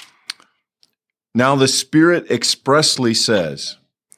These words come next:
that in the later times, some will renounce the faith." Let's stop there, Michael. Not, not very far into this, but, um,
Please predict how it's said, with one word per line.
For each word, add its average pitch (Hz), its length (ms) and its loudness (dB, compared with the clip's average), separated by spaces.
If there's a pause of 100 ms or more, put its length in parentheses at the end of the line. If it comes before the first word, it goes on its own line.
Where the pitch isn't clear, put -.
(280)
that 107 180 2
in 127 160 4
the 147 100 4
later 127 440 2
times, 92 680 -4
some 127 400 0
will 120 140 2
renounce 104 580 0
the 101 140 -4
faith." 78 500 -8 (120)
Let's 117 180 0
stop 113 320 0
there, 101 160 0
Michael. 90 320 -6
Not, 98 280 -2 (220)
not 110 220 0
very 110 220 2
far 101 260 0
into 95 240 -4
this, 87 220 -4
but, - 320 -2 (540)
um, 98 400 -2